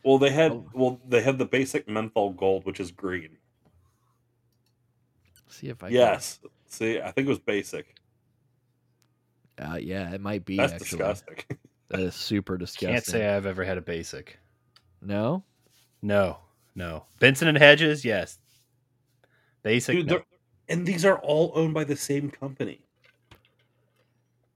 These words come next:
Speaker 2: I thought I had the, well, I had that story they posted. I thought you could see. I know you could look back on it, but I guess 'cause a couple people liked it, but I guess that went away. I was gonna see if I still had it.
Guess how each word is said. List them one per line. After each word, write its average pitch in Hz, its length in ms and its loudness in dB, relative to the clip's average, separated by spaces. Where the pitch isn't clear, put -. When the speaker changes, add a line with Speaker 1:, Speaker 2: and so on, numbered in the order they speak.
Speaker 2:
I 107 100 -8
thought 123 200 -6
I 113 120 -4
had 104 360 -8
the, 85 380 -10
well, 101 180 -6
I - 20 -4
had 127 120 -2
that 104 180 -4
story 101 960 -8
they 87 140 -12
posted. 92 500 -8
I 87 40 -10
thought 95 220 -6
you 85 80 -12
could 85 160 -16
see. 90 580 -14
I 95 80 -8
know 104 100 -6
you 104 100 -4
could 78 180 -12
look 87 200 -14
back 76 280 -14
on 67 140 -18
it, 69 100 -20
but 78 100 -18
I 82 60 -16
guess 82 340 -20
'cause - 100 -20
a - 40 -20
couple 101 180 -8
people 80 280 -12
liked 90 320 -12
it, 80 160 -12
but 90 100 -12
I 90 60 -14
guess 92 200 -14
that 90 180 -10
went 90 140 -12
away. 92 500 -12
I 101 60 -16
was 95 100 -16
gonna 90 140 -18
see - 160 -20
if 101 140 -18
I 90 80 -14
still - 220 -14
had 104 260 -14
it. 101 160 -16